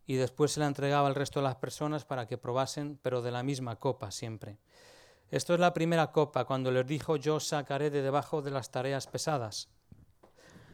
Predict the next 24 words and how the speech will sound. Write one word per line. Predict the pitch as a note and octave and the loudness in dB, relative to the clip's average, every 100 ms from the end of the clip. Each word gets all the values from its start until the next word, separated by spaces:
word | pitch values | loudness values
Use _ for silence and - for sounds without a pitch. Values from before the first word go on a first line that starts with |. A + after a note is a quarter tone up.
| - | 0
Luego | C#3+ E3+ | 6 8
la | F#3 | 8
segunda | F3 E3+ F3+ F3+ E3+ | 4 4 4 4 4
copa, | G#3 G#3 E3 F3 - _ - _ _ _ - _ _ _ | 6 6 4 2 -2 _ -20 _ _ _ -20 _ _ _
la | - C3+ | 4 6
copa | D#3+ E3 | 8 8
de | D#3+ | 8
la | D#3 | 8
liberación, | D3 C#3+ C3+ C3 F#3 E3 B2+ A#2+ - _ _ _ _ _ | 6 4 2 4 4 4 2 -6 -18 _ _ _ _ _
y | - | -6
dijo, | C#3 D#3+ C3 C#3+ | -2 -2 0 0
"Yo | D3+ | 0
os | D3 | 0
libraré | E3 D3+ D3 D#3 D#3+ | 0 4 4 6 4
de | D#3 | 2
su | D#3 | -2
servidumbre". | - C#3 C3+ E3+ F3 C3+ A2 - _ _ _ _ _ _ _ _ _ - - | -2 0 2 2 2 0 -4 -10 _ _ _ _ _ _ _ _ _ -12 -4
Y | D3+ | -2
se | D3+ | 0
recordaba | C#3 C#3+ C#3+ D3+ F3 F3+ | 0 0 2 6 6 6
la | E3+ | 2
salvación | - D3+ D3 E3 E3 | 2 0 0 0 0
de | D3+ | -2
Egipto | - F3+ - E3+ | -2 -4 0 0